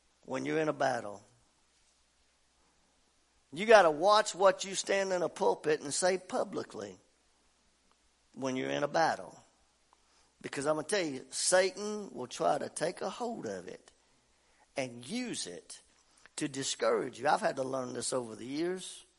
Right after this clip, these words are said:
the hard way, as every minister has. There's l-, some things I just don't talk about that I'm going through when I'm preaching until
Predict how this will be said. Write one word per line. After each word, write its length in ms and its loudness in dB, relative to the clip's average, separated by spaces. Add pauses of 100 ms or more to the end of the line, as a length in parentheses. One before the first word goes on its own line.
(100)
the 60 -8
hard 320 -2
way, 280 -8 (640)
as 160 -2
every 220 -2
minister 440 -8
has. 480 -8 (3000)
There's 220 -4
l-, 160 0
some 260 4
things 300 2
I 100 6
just 240 -4
don't 220 -2
talk 260 0
about 400 -2 (280)
that 120 -2
I'm 200 0
going 280 -4
through 340 -14 (920)
when 180 -8
I'm 120 -6
preaching 440 -12 (920)
until 260 -4